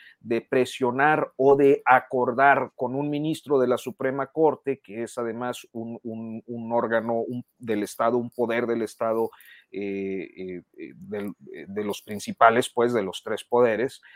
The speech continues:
eh, para que, eh, el asunto se resuelva conforme a lo que considera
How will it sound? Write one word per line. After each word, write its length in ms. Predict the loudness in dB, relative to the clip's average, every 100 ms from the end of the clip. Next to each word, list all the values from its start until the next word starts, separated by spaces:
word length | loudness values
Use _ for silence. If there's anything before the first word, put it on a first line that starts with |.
| -20 _
eh, 520 | -6 -2 0 0 -2 4
para 380 | 6 6 2 -4
que, 360 | 0 0 0 -8 _ -6
eh, 400 | -2 -2 -2 -4
el 180 | -2 -2
asunto 460 | -4 -6 -6 -6
se 160 | -4 -4
resuelva 640 | -4 -2 2 4 4 2
conforme 720 | 0 -4 -2 -2 0 0 -2 -2
a 380 | -4 -2 -2 -6 -6
lo 300 | -2 -2 -4
que 180 | -10 -10
considera 840 | -10 -10 -12 -6 2 4 4 0